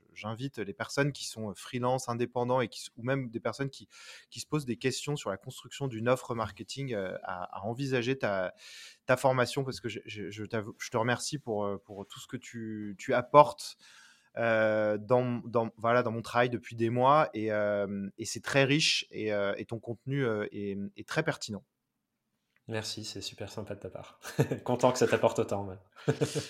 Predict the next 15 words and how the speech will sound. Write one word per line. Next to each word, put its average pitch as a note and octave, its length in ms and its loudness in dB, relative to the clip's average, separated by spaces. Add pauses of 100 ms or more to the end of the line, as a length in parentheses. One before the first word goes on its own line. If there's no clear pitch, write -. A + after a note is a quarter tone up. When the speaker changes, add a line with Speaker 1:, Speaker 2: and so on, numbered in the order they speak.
(140)
Speaker 1:
Bah, C#3 220 12
voilà, D#3 200 12
on E3 60 12
serait E3 160 6
pas F3+ 100 12
en F#3+ 60 12
train G3 140 8
de F#3 40 2
se F#3 80 4
parler, D#3+ 300 12
peut-être. - 380 4 (420)
<laughs> - 400 0
Speaker 2:
Ouais, C3 180 12
c'est C3 160 10
vrai. A2 240 8